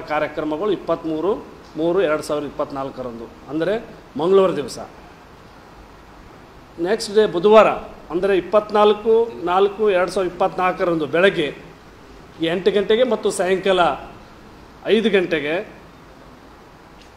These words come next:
ಪೈಲ್ವಾನರ ಜಂಗಿ ಕುಸ್ತಿ ಕಾರ್ಯಕ್ರಮ ಇರುತ್ತೆ. ನಂತರ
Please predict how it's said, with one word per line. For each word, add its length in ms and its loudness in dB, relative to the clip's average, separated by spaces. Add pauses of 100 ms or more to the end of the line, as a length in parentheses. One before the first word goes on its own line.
(300)
ಪೈಲ್ವಾನರ 560 4 (280)
ಜಂಗಿ 320 2
ಕುಸ್ತಿ 240 -2 (100)
ಕಾರ್ಯಕ್ರಮ 400 0 (100)
ಇರುತ್ತೆ. 280 -10 (2000)
ನಂತರ 300 4